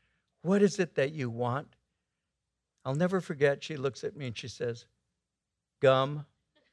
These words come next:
That was it, <laughs> you know. She's still that way. She still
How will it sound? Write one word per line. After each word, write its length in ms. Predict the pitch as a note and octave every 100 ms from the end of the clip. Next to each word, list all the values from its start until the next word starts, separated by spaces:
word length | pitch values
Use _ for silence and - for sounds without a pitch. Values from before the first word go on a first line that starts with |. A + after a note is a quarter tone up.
| _
That 180 | F#3 C#4
was 200 | B3+ B3
it, 240 | C#4+ G#3 -
<laughs> 140 | - -
you 80 | C#3+
know. 280 | E3+ D#3+ - - - E3+ - -
She's 240 | - G3
still 400 | - - C4+ C4+
that 240 | F#3 D3+ E3
way. 220 | D3 C#3+ - -
She 200 | - G#3+
still 680 | - - - A3 G#3+ G#3